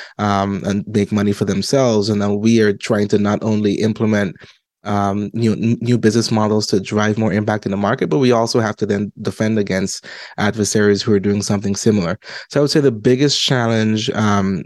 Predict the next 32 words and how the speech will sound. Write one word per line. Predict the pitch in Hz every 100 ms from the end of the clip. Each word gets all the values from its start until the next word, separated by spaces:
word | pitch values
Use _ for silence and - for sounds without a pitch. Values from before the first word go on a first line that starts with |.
| -
is | 104 110 107 104 101 - - - - _
that | 113 104
size | - 123 107 104
and | 101
scale | - 110 101
and | 104
complexity. | 101 - 104 - 90 78 - - - _ -
But |
having | 117 143 160
said | 156 151 123
that, | 123
there | 117 110
are | 104 -
probably | 139 151 156 143
a |
couple | 131 135 -
of | 135
things | 120 113 117
you |
can | 117 107
organize | 95 101 107 110 110
yourselves | 110 104 113 110 113
around, | 110 110 110 110 110 - - -
um, | 110 104 101 98 104 -
um, | 107 104 95 92 90 -
when | 110
it | 107
comes | - 104 -
to | 110 101 95 -
actual | 110 107 - 120 110
technical | - 107 - 107 107
threats. | 104 104 110 147 -